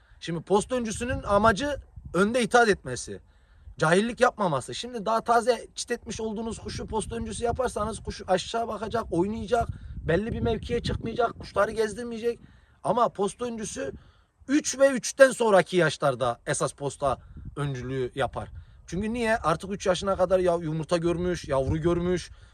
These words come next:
bir yavru kusturulmuş, e, ne bileyim işte uçmasını sağlam almış. Artık sizden bağımsız. Yani o dakikasını bilir, saatini bilir.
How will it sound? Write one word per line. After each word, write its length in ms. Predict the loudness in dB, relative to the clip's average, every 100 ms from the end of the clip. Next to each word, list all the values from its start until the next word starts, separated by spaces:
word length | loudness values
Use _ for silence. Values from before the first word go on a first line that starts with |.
| _
bir 260 | -8 -8 -2
yavru 320 | 0 0 -2
kusturulmuş, 760 | -8 -4 2 2 2 0 -2 -10 -16 -18 -18 -18 -10
e, 60 | -8 -6 -6 -6
ne 160 | -4
bileyim 180 | -2 -2
işte 280 | 0 2 2 0
uçmasını 580 | -10 0 0 0 -2
sağlam 420 | 0 2 4 4 4
almış. 460 | 4 2 -2 -4 -10 -18 -6 4
Artık 340 | 4 4 -4
sizden 480 | -6 -8 2 4 8
bağımsız. 560 | 8 6 2 -2 -4 -14 -10 2
Yani 200 | 2 4
o 160 | 4
dakikasını 500 | 2 4 2 2 0
bilir, 160 | -2 -4
saatini 500 | -2 0 0 -2 -2
bilir. 220 | -4 -8